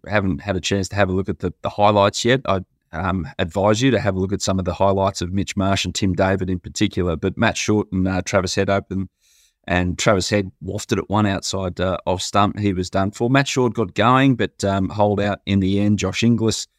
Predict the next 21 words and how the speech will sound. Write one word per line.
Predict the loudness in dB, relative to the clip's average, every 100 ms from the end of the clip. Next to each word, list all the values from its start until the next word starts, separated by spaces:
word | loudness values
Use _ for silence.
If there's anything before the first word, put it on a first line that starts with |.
| _ _ _
never | 2 4 4
got | 2 0
going. | 0 2 2
Marcus | -2 -2 -4 -2
Stoinis, | 0 2 2 0 -6 -12 -12
one | 0 2 2
good | 0
shot, | 0 0 0
and | 0
then | -2
he | 2 2
was | 2 0
out. | -2 -2 _ _ _ -8
But | 0
that | 0 2
partnership | 2 2 2 -2 0
you | 0
mentioned | -2 -2 -2 0
there | 0
between | -2 -2 0 2
Marsh | 2 0 -2 -4 -10